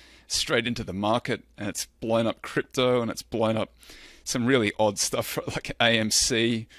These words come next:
ran to the moon, and before that it was, uh, <laughs> what's the, uh, GameStop? GameStop ran to the moon. All hilarious, 'cause GameStop was, like, the cheapest thing in my little deep value screen about two years ago.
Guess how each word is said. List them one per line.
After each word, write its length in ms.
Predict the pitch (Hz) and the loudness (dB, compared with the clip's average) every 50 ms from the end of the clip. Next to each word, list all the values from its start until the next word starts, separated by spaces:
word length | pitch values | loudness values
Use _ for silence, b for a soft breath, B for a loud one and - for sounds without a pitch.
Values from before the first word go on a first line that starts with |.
| B B B B B B B B | B B B B B B B B
ran 280 | - 113 117 110 110 113 | -6 -2 0 0 0 0
to 60 | 113 | 0
the 100 | 104 107 | -2 -2
moon, 360 | 104 107 110 110 113 113 113 | -2 0 0 2 2 2 0
and 120 | 110 107 101 | 0 -2 -4
before 320 | - 107 - - - - | -6 -8 -8 -6 -8 -8
that 240 | 127 - 113 107 87 | -4 -4 -4 -2 -2
it 120 | - - | -4 -6
was, 380 | - - 110 98 - - - 123 | -6 -8 -4 -2 0 0 0 0
uh, 440 | 110 95 104 107 - - - 101 - - _ _ _ _ _ | 0 -2 -2 -2 -2 -4 -4 -6 -8 -12 _ _ _ _ _
<laughs> 400 | - - - - - - - - | -8 -8 -8 -6 -10 -12 -10 -8
what's 220 | - - - - - | -8 -6 -6 -6 -4
the, 300 | 143 120 110 110 101 104 | -4 -4 -2 -4 -4 -6
uh, 200 | 98 - 120 - - _ _ _ _ _ - _ _ - | -6 -8 -8 -10 -14 _ _ _ _ _ -20 _ _ 2
GameStop? 560 | 107 107 123 123 - - - 160 143 135 - - b b b b b b b _ | 4 6 6 6 4 4 4 4 4 2 2 -4 b b b b b b b _
GameStop 440 | - 120 131 131 - - 170 139 - - | 4 4 4 4 2 2 2 0 0 2
ran 220 | 135 139 135 135 | 2 2 2 2
to 60 | 139 | 2
the 80 | 127 127 | 0 2
moon. 240 | 131 135 139 135 131 B B B B B B B - | 2 2 2 2 0 B B B B B B B 0
All 180 | 165 175 160 | 2 2 2
hilarious, 460 | 135 135 123 139 143 - 117 - - | 4 4 6 6 6 6 4 2 0
'cause 160 | - 139 123 - | -2 -2 -2 0
GameStop 460 | - 147 147 143 - - - 135 - | 0 0 2 2 0 0 0 0 0
was, 180 | - 120 - | -2 -4 -4
like, 120 | - 110 - | -4 -4 -6
the 80 | - | -6
cheapest 480 | - - - - 151 131 - 127 - - | -2 0 2 2 2 2 0 -2 -2 0
thing 140 | 131 117 110 | -2 -2 -2
in 140 | 104 95 95 | -4 -4 -4
my 340 | 107 104 104 101 98 107 107 | -4 -4 -4 -4 -6 -6 -6
little 240 | - 123 113 107 92 | -6 -8 -8 -8 -8
deep 240 | - - 113 95 - | -4 -4 -4 -4 -2
value 280 | - 98 101 110 120 | -2 -2 0 0 0
screen 360 | 117 - - - 123 104 104 101 | 0 -2 -2 -2 -2 -4 -4 -4
about 300 | 101 90 98 98 - - | -6 -6 -8 -8 -6 -4
two 180 | - - 123 | -4 -2 -2
years 340 | 98 92 92 98 110 113 - | -4 -4 -4 -4 -2 -2 -4
ago. 260 | - - - - 95 | -4 -4 -6 -6 -8